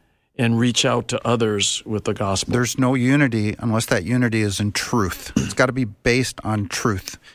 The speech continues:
Speaker 2: You can't just disagree about so many different doctrines. I, my core list of essential Christian doctrines has twenty items on it. Now, I think, you know, you rattled
Speaker 1: Oh,
Speaker 2: off
Speaker 1: sure.
Speaker 2: about five or six or whatever. Mine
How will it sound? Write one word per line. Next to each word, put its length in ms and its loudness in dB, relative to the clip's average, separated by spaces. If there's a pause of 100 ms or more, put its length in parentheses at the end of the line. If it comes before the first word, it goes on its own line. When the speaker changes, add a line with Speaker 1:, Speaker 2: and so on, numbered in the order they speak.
(100)
Speaker 2:
You 140 -2
can't 280 2
just 280 -2
disagree 400 0
about 280 2
so 200 0
many 180 2
different 320 0
doctrines. 260 2
I, 100 6
my 280 2 (220)
core 260 2
list 320 0
of 240 -6
essential 480 0
Christian 340 -2
doctrines 460 0 (280)
has 240 -2
twenty 500 0
items 400 0
on 160 -4
it. 80 -6
Now, 160 2
I 100 4
think, 240 -4 (160)
you 100 -4
know, 120 0
you 200 0
rattled 320 2
Speaker 1:
Oh, 40 2
Speaker 2:
off 80 2
Speaker 1:
sure. 120 -6
Speaker 2:
about 200 0
five 260 2
or 60 0
six 320 -2
or 40 0
whatever. 280 0 (320)
Mine 320 2